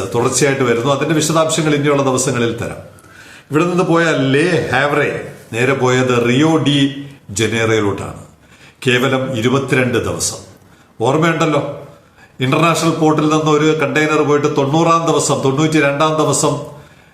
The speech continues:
ബ്യൂണസ് അയേഴ്സിൽ എത്തിയ കഥ പ്രേക്ഷകർ മറന്നിട്ടുണ്ടാവില്ല എന്ന് കരുതുന്നു. അതേ സ്ഥാനത്താണ് ഇരുപത്തിരണ്ട് ദിവസം കൊണ്ട് ബ്രസീലില് കപ്പലെത്തിക്കുന്നത്. അങ്ങനെ ലോകം മുഴുവൻ കപ്പലെത്തിക്കാൻ കഴിയുന്ന ഒരു പോർട്ട്,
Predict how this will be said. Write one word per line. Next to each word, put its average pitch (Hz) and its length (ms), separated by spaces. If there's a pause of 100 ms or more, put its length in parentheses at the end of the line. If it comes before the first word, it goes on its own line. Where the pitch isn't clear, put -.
(220)
ബ്യൂണസ് 156 380
അയേഴ്സിൽ 151 360
എത്തിയ 143 300
കഥ 131 220 (640)
പ്രേക്ഷകർ 131 400
മറന്നിട്ടുണ്ടാവില്ല 120 840
എന്ന് 113 140
കരുതുന്നു. 95 440 (760)
അതേ 143 240
സ്ഥാനത്താണ് 143 560
ഇരുപത്തിരണ്ട് 147 540
ദിവസം 127 360
കൊണ്ട് 127 260
ബ്രസീലില് 117 680 (680)
കപ്പലെത്തിക്കുന്നത്. 101 920 (460)
അങ്ങനെ 170 380
ലോകം 165 340
മുഴുവൻ 170 320
കപ്പലെത്തിക്കാൻ 151 760
കഴിയുന്ന 131 440
ഒരു 127 520
പോർട്ട്, 120 340